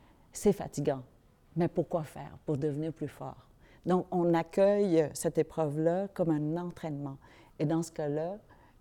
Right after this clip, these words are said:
l'épreuve devient un peu moins lourde parce qu'on pense déjà au résultat, c'est-à-dire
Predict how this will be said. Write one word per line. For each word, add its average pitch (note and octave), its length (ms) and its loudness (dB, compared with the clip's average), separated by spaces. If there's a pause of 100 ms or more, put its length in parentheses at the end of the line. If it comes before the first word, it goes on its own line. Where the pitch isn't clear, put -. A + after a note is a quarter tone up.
l'épreuve D#3+ 460 0
devient D#3+ 300 2 (120)
un E3+ 80 -4
peu F#3 160 -4
moins D#3+ 240 -4
lourde B2+ 340 -6 (200)
parce D3 160 -4
qu'on D3 180 -4
pense F3+ 440 -4
déjà D#3 360 -2
au D#3+ 100 0
résultat, C#3+ 600 -2 (380)
c'est-à-dire D3+ 680 0